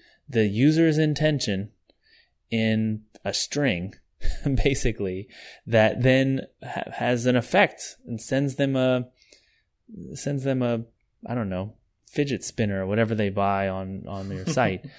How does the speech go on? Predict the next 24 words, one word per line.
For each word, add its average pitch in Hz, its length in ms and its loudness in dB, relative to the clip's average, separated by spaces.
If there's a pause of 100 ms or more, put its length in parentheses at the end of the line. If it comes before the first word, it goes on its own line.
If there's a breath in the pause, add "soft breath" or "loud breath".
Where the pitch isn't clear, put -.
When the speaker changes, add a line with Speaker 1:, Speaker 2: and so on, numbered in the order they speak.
(460 loud breath)
Speaker 1:
And 107 380 0 (440)
I 123 60 -2
mean, 185 180 4
that's 202 220 4
amazing, 233 580 6
right? 131 320 2
That 147 140 2
this, 151 280 2
this 139 300 -2
json 143 500 2
can 113 140 -2
do 160 220 0
that, 95 380 -2 (380 soft breath)
but 123 180 2
you 131 100 2
have 139 240 0
to 165 80 2
design 117 480 0
it 120 100 -4
well. 143 340 -4 (640)
It 113 120 -8
has 120 240 -2
to 120 100 -6
be 113 440 0